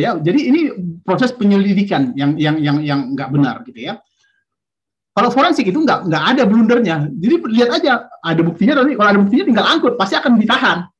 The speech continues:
Ya, kalau dilepaskan pasti karena nggak ada buktinya sebenarnya. Ya kelihatan. Jadi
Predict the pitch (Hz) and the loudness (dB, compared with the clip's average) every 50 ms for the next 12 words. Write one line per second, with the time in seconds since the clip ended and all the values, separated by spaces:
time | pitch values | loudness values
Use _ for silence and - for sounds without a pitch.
0 | _ _ _ _ - 170 226 - - _ - 208 240 240 226 247 247 320 - - | _ _ _ _ -10 -10 -10 -10 -12 _ -2 0 2 4 4 4 4 2 0 0
1 | 320 285 214 151 143 - 311 - 208 202 202 185 185 165 170 175 160 175 - - | 0 0 0 -2 -2 -4 -4 -2 0 0 0 0 0 0 0 -2 -2 -2 0 2
2 | 277 277 - 214 226 202 214 254 359 285 262 226 220 226 - 156 202 214 - 294 | 2 2 2 2 2 2 2 2 2 2 2 0 0 -2 -6 -8 -8 -8 -6 -4
3 | 285 262 - 285 247 226 165 180 - 339 370 | -4 -4 -2 0 0 0 0 0 0 -2 -2